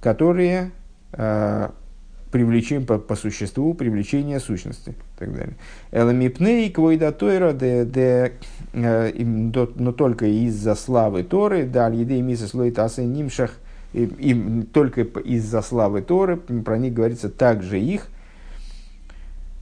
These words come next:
Э, да, аль-едей мисес лой тасе нимшах пхинас макив бельвад, ва аль-едей атойра нимшах пхинас оэр пними хулю. Потому,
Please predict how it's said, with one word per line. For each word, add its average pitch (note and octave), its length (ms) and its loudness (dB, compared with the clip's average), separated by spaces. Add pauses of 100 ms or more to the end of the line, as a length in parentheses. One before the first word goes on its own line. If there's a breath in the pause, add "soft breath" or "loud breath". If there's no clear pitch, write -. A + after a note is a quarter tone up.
(200)
Э, A2+ 200 4
да, C3+ 140 8
аль-едей C#3+ 280 6
мисес D3+ 240 2
лой D3+ 160 4
тасе D3+ 300 2
нимшах C3+ 320 0
пхинас A#2+ 320 -2
макив F3 400 2
бельвад, F#3 580 2
ва C#3 120 4
аль-едей B2+ 300 2
атойра D3 300 0
нимшах C#3 400 -2
пхинас C#3 420 -6
оэр C3+ 280 2
пними C3 400 -2
хулю. G#2+ 480 0
Потому, G#2+ 440 -4